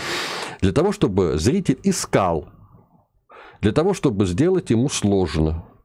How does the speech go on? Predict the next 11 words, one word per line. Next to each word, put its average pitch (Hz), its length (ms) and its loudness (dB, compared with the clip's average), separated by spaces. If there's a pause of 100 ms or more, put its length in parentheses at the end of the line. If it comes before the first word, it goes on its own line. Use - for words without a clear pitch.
(300)
для 95 120 0
того, 147 240 2
чтобы 135 260 0
он 143 120 2
испытал 156 480 0
некие 135 340 0
про-, 120 300 0
проблемы 123 580 0
с - 80 -8
поиском 92 520 0
человека. 80 640 -2